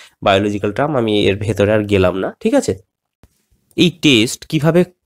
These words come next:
করা হয়, কিভাবে স্যাম্পল কালেক্ট করা হয়, তোমরা, আহ, পুরো ধাপে ধাপে ব্যাপারগুলো দেখো এবং তোমরা নিজেরা বুঝতে পারবে।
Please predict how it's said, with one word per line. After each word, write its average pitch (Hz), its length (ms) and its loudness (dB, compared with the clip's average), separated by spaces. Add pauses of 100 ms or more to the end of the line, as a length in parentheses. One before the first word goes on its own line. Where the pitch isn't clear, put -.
(120)
করা 120 260 2
হয়, 110 420 0 (340)
কিভাবে 156 280 2
স্যাম্পল 135 360 -2
কালেক্ট - 320 -2
করা 107 240 0
হয়, 101 280 -2 (340)
তোমরা, 107 420 0 (260)
আহ, 87 180 0
পুরো 104 360 2 (140)
ধাপে - 260 -4
ধাপে 110 300 -4
ব্যাপারগুলো 101 440 -2
দেখো 92 440 -4 (300)
এবং 110 160 -6
তোমরা 104 220 2
নিজেরা 101 320 2
বুঝতে 107 300 -4
পারবে। 87 320 -4